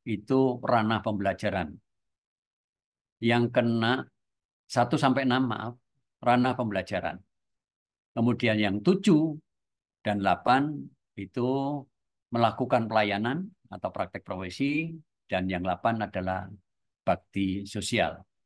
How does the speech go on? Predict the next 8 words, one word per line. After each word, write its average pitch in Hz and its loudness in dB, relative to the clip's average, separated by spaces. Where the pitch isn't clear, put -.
Ini 131 2
saya 123 6
ambil 110 0
contoh, 123 2
kita 107 -2
klik - -2
untuk 120 -6
seminar, 117 0